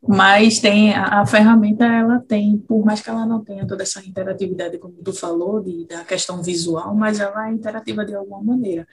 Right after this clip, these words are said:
E aí uma pessoa completamente leiga, como ela pode aproveitar a melhor maneira essa ferramenta?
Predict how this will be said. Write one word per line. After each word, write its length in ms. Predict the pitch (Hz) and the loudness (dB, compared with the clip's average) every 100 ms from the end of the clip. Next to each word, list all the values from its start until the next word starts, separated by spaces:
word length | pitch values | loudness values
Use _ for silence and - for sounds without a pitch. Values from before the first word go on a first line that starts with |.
| - - - | -20 -12 0
E 80 | 220 | 2
aí 120 | 233 | 4
uma 120 | 247 | 2
pessoa 320 | 254 254 220 | 0 0 -2
completamente 580 | 233 233 220 226 226 226 | -4 -6 -4 -2 -2 -2
leiga, 300 | 240 208 196 | -6 -4 -6
como 220 | 190 214 | -2 -2
ela 180 | 226 240 | -2 -4
pode 260 | 233 214 214 | -6 -6 -6
aproveitar 460 | 202 208 196 190 | -10 -12 -12 -10
a 40 | 185 | -8
melhor 260 | 190 190 | -6 -6
maneira 420 | 202 226 190 170 | -4 -2 -2 -4
essa 200 | 165 - | -6 -8
ferramenta? 640 | 185 190 185 185 160 - | -6 -6 -6 -8 -10 -12